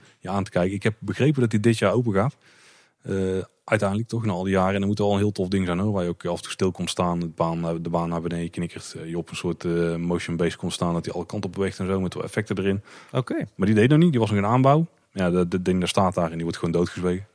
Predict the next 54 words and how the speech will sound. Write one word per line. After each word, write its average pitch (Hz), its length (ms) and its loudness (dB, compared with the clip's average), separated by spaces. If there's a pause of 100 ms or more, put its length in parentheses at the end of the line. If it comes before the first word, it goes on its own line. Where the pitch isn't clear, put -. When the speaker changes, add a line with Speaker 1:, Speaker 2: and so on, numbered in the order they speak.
(120)
Speaker 1:
Er - 60 -20
staat 82 220 -8
nergens 95 280 0
op 87 100 -4
plattegrondje 95 540 2
of - 80 -6
zo, 95 280 4
dus 90 160 -2
net 92 160 0
dat - 100 -14
daar 90 120 2
een 87 100 0
blinde 90 200 2
vlek 113 180 0
zit, - 180 -4
eh, 117 160 2
van 104 100 -2
iedereen. 107 360 0 (1120)
En 175 120 2
dan 151 100 4
heb 147 100 4
je 143 60 6
dus, 131 240 8
eh, 120 240 6 (220)
twee 123 340 6
hele 113 260 4 (140)
toffe 127 240 4
achtbanen. 95 440 4 (1040)
Je - 140 -2
hebt 101 120 4
Flying 113 340 6
Aces, 151 360 -2
dat 107 120 2
is 95 60 0
een, 95 180 2
eh, 90 140 2
Intamin 123 380 2
achtbaan. 117 440 4
Overigens 95 280 0
is 85 120 -4 (100)
de, 87 60 0
die 87 120 -4
snelste - 280 -4
achtbaan 85 200 -6
ook 95 100 -8
een 95 60 -6
Intamin 87 320 -2
achtbaan. 82 460 -4
Eh, 87 40 -6 (680)
maar 92 100 0
dit 98 100 2
is - 80 -6
een, 95 180 0
eh, 90 280 2